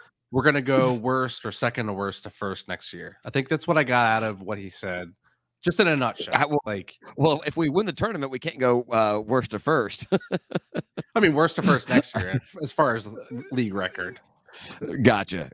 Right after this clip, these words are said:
Speaker 3: gotcha. Yeah, no, it's a good time. I feel like, uh, we've, we're, what, thirty minutes into this whole thing, and if we go for another hour,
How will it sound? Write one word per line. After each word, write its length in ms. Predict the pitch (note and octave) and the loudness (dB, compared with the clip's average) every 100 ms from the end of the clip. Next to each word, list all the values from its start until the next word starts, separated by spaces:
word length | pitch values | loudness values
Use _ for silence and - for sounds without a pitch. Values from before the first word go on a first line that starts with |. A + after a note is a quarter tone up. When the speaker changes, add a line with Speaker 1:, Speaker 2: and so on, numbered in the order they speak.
| F2+ | -2
Speaker 3:
gotcha. 340 | G2 F#2+ G2 | 0 0 0
Yeah, 200 | G2+ G#2+ | 4 4
no, 240 | G#2+ A2+ A2+ | 6 4 2
it's 120 | A2 | 0
a 20 | |
good 160 | C3+ B2 | -2 0
time. 220 | C3 A2 - - | 0 -2 -8 -4
I 80 | A#2+ | -4
feel 220 | D#3+ F3 | -2 -2
like, 260 | E3 D3 C3+ | -2 0 4
uh, 180 | B2 B2 | 4 4
we've, 200 | C#3+ B2 | 2 2
we're, 220 | D3+ C#3 | 4 4
what, 180 | B2 A2 _ _ - | 2 -2 _ _ 0
thirty 360 | D3+ D3 C#3+ | 2 4 2
minutes 340 | C3+ C3+ B2+ - | 2 0 0 0
into 280 | A#2+ A#2 A2+ | 0 2 2
this 160 | A2+ | 2
whole 200 | A#2+ A2+ | 4 4
thing, 340 | A#2 A#2+ A2+ A2 | 4 0 0 0
and 80 | |
if 80 | G#2 | 0
we 140 | B2 A2 | 2 4
go 180 | A2+ | 4
for 140 | A2 A2 | 4 2
another 260 | G#2+ G#2 F#2 | 2 2 2
hour, 440 | G2 G#2+ A#2 | 4 6 4